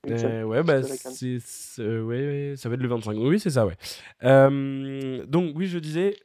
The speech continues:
Speaker 1: Lovro Mayer absent, euh, de, en tout cas de l-, de l'équipe titulaire depuis deux matchs, qui reviendra probablement, mais le système, du coup, a été un peu retravaillé. Est-ce que, pour vous, la méforme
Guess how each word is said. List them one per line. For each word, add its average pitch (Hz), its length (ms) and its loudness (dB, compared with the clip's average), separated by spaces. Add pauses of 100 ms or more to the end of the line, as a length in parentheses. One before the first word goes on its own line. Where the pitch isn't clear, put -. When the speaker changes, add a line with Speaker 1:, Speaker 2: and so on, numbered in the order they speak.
(120)
Speaker 1:
Lovro 165 300 -2
Mayer 165 280 0 (160)
absent, 175 460 -6 (280)
euh, 131 260 2
de, 127 380 -6
en 127 80 -8
tout - 100 -12
cas 160 100 -2
de 151 100 -2
l-, 127 180 -2
de 135 100 -2
l'équipe 147 240 -4
titulaire 156 480 -2
depuis 139 280 -10
deux 147 120 0
matchs, 160 360 -2 (480)
qui 123 260 -4
reviendra 123 380 -2
probablement, 147 560 0
mais 175 240 -2
le 147 160 -4
système, 175 340 -4
du 165 100 -2
coup, 185 120 -2
a 175 60 2
été 160 120 -4
un 156 100 -2
peu 151 100 -8
retravaillé. 160 640 -4
Est-ce 160 140 -6
que, 220 80 -4
pour 196 300 -4
vous, 185 220 -2 (680)
la 131 200 2
méforme 165 460 0